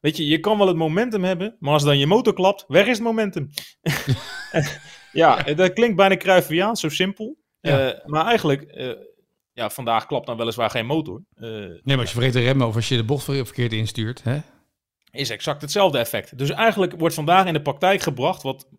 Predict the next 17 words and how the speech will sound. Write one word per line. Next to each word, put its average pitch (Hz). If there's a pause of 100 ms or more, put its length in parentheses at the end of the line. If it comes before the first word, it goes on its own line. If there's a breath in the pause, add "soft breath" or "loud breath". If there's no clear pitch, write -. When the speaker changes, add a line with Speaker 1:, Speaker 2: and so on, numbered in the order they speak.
(140)
Speaker 1:
Verstappen 147
eigenlijk 139
bedoelt. 123
Motorische 131
sport, 156
je -
kan 147
wat 143
momentum 139
hebben, 123
maar 120
één 135
foutje 123
en 113
het 104
is 90
weg. 85